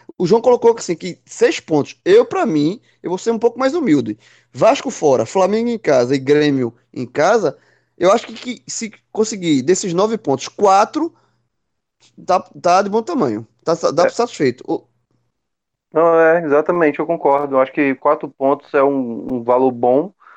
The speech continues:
Speaker 2: Acho que três é o mínimo. Claro que três acaba sendo um, um, tipo, porque eu acho que com três pontos o Fortaleza ainda ficará fora do Z quatro com a distância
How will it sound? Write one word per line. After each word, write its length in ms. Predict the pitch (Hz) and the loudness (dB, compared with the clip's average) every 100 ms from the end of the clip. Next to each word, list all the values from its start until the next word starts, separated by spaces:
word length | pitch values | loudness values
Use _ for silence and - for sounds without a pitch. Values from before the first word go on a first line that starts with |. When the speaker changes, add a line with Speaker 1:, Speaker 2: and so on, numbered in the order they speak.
| - - | -16 -6
Speaker 2:
Acho 160 | 196 | -6
que 100 | - | -4
três 400 | 190 - 214 214 | -8 0 2 4
é 60 | 208 | 2
o 60 | 202 | 2
mínimo. 680 | 170 151 123 104 98 98 _ - | 2 2 2 0 -4 -6 _ -2
Claro 280 | 151 170 | 2 2
que 260 | - 139 113 _ _ | 0 -6 -8 _ _
três 600 | - 127 143 135 113 - | 0 2 4 2 -2 -6
acaba 560 | - 117 131 127 127 117 _ _ _ _ _ | -4 0 0 2 2 2 _ _ _ _ _
sendo 320 | _ - 143 139 | _ -2 0 2
um, 400 | 135 127 131 127 | 0 0 0 -2
um, 60 | - - _ | -6 -20 _
tipo, 120 | - | -20
porque 140 | 165 214 | -4 0
eu 200 | 175 196 | 4 2
acho 100 | 202 | 2
que 80 | 202 | -2
com 160 | 202 | -2
três 240 | 196 196 190 | 2 0 0
pontos 260 | 190 185 | -2 -4
o 60 | 180 | -2
Fortaleza 560 | 185 185 180 165 165 165 | 0 2 2 2 2 0
ainda 160 | 165 | -2
ficará 320 | 160 160 147 | -2 2 2
fora 280 | 147 - 156 | 2 0 0
do 80 | 143 | 0
Z 140 | 143 143 | -2 -2
quatro 300 | 139 135 - | 0 0 0
com 80 | 147 | -6
a 40 | |
distância 720 | 131 - - 131 131 135 127 | -6 -10 -4 -4 -2 -2 -2